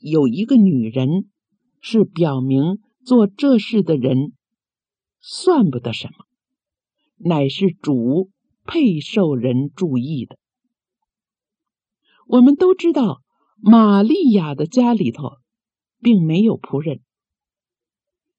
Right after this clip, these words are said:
她家里除了她的姐姐马大和弟弟拉撒路之外，并没有别人，所以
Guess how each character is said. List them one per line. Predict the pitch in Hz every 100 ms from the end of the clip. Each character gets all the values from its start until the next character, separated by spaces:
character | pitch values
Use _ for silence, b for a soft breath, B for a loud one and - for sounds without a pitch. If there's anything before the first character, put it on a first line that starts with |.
| _
她 | - 226
家 | 233 233
里 | 220 151 123 _ _ _ -
除 | 165 190
了 | 208 175
她 | - 196 185
的 | 175
姐 | 165 139 127 -
姐 | 165
马 | 165 151 127
大 | 190 196 151 _ _ _ _
和 | - 170
弟 | 269 277 233
弟 | 135 143
拉 | 139 165 175
撒 | 190 185
路 | 190 160
之 | - 190
外， | 226 202 _ _ _ _ _ _ _
并 | 320 302 240
没 | 214
有 | 285 349 139
别 | 156 147
人， | 180 143 - _ _ _ _ _ _ _
所 | - - 233
以 | 254 165 131 120